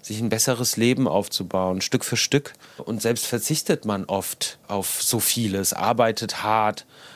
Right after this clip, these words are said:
arbeitet sich auch langsam hoch in der Gesellschaft. Und ganz viel gibt man in dieses Kind rein, dass es mal besser haben soll. Und das ist für Menschen, die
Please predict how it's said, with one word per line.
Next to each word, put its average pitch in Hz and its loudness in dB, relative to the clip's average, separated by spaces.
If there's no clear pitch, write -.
arbeitet 101 -2
sich 107 -2
auch 92 -8
langsam 104 -2
hoch 117 2
in 113 0
der 101 2
Gesellschaft. 90 -4
Und 107 -2
ganz 135 4
viel 135 -2
gibt 139 0
man 131 4
in 110 0
dieses 117 0
Kind - 2
rein, 92 0
dass 101 0
es 101 -2
mal 113 2
besser 120 0
haben 85 -6
soll. 87 -4
Und 107 0
das 110 0
ist 113 -2
für 127 0
Menschen, 120 2
die 113 -2